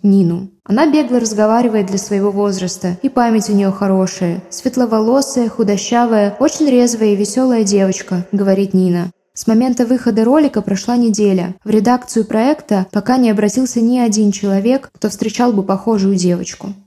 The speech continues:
Елена продолжает отслеживать списки людей, которые пересекли границу Украины со стороны районов, не оккупированных российскими войсками. Там ее родные тоже не появились.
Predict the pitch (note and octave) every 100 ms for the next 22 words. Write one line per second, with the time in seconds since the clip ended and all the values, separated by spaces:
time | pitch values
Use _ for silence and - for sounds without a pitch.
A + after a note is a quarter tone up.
0 | _ A3 C#4 E4 - A#3 A3+ A3+ C4+ B3
1 | G#3+ - A#3 A#3 G#3+ G3+ - A3 - G#3+
2 | G3+ G3 B3 B3 G3+ A3 A3 G#3+ G#3 -
3 | A3 A3+ A3 G#3 A3 G#3+ G#3 G3 G3+ A3
4 | A#3 G3+ - - G3 G3+ G#3+ G3 A#3 A#3
5 | G3+ G3+ G#3 G3+ G3 A3+ G#3+ F#3+ F3+ F#3
6 | F#3 G#3 - G3 F3+ F#3+ F#3+ F#3 E3+ E3+
7 | - B3 C#4 C4 G#3+ G#3 G3 A3+ A#3+ G3+
8 | G3 G#3+ F#3+ F3 E3+ F3+ F3 F3 F3 F3
9 | -